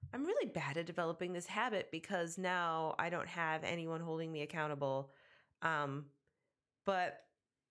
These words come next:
if I change my clothes and I put out the mat and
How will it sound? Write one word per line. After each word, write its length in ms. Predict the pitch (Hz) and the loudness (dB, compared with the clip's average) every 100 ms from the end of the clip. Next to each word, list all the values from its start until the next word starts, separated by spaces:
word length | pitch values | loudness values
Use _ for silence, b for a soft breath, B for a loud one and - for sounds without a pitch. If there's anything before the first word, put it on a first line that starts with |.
| _ _ _ | _ _ _
if 160 | 180 190 | -2 2
I 80 | 170 | 0
change 320 | 190 214 285 | 0 -2 0
my 100 | 403 | -2
clothes 500 | 427 247 190 214 - _ _ - | 2 2 2 0 -4 _ _ -4
and 80 | 165 | -2
I 60 | |
put 200 | 135 208 | 0 2
out 160 | 233 269 | 0 2
the 60 | 294 | 2
mat 340 | 240 202 208 - _ _ _ - | 2 2 -2 -8 _ _ _ -2
and 600 | 175 170 165 160 160 | 2 2 2 2 -2